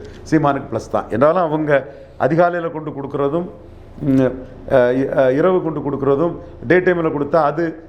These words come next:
சம்மன்ஸ் கொடுக்கறது வந்து பப்ளிசிட்டி ஆயிடக்கூடாது. சம்மன்ஸ் வருவாங்க, அப்போ சம்மன்ஸ் வாங்குறத அவங்க, அ, டி விலலாம் பெருசாயிடக்கூடாதுன்னு அதுல கொஞ்சம், அ, ஓவரா, ரொம்ப ஓவர் பில்டப்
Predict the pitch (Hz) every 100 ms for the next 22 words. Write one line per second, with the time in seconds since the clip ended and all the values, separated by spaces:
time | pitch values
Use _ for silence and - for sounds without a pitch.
0 | - 156 180 175 - 160 147 156 147 143
1 | 143 139 151 147 - 147 139 131 131 123
2 | 120 104 - - - - 147 156 151 131
3 | 131 127 139 147 143 123 - - - 151
4 | 156 - 147 156 156 135 135 127 120 113
5 | - - - - 127 123 165 156 143 131
6 | 135 131 131 131 120 131 120 110 110 117
7 | 165 156 156 147 131 127 - - - -
8 | 139 123 127 143 175 170 165 135 151 151
9 | 147 185 175 151 139 143 139 127